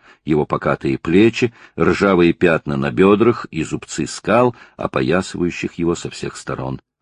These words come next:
Голец заметно возвышается над всеми северными отрогами Станового.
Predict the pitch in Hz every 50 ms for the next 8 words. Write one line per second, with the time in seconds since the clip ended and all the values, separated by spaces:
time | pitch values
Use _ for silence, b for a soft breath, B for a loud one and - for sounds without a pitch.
0 | _ _ _ _ _ _ _ _ _ _ _ _ _ _ _ _ _ _ _ _
1 | _ _ _ - - 123 151 170 190 175 - - - 139 139 165 170 170 143 107
2 | 82 - _ 76 73 73 78 78 82 85 - - 117 127 139 143 135 - - 123
3 | 107 90 82 80 - - - - 104 120 123 113 98 - - 90 90 90 85 82
4 | 85 80 78 78 73 - - 80 73 65 73 73 71 - - - - 76 67 69
5 | 69 64 64 60 57 60